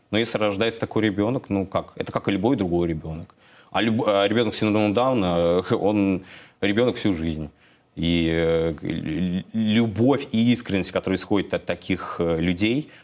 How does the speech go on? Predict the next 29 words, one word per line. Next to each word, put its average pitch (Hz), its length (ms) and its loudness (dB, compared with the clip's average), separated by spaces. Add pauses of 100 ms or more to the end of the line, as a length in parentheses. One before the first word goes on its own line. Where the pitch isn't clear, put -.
(160)
но 87 200 0
она 101 360 0
ни 92 140 0
с - 40 -4
чем 85 760 -2
вообще 80 280 -6
не 82 80 -2
сравнима, 71 520 -6
потому 90 320 -4
что - 160 -4
это 98 140 -2
неподдельно 104 640 -2
и 92 300 -2
искренне, 82 540 -6
но 95 120 -4
по-настоящему. 80 880 -6
Они 101 160 0
так 117 160 -6
считают, 82 480 -4
они 98 160 0
так - 240 -6
любят, 78 300 -4 (580)
они 92 220 0
так, - 400 -6
м, 90 220 -2
э, 90 100 -2 (200)
так 110 220 -4
чувствуют. - 540 -8 (560)
Они 113 200 2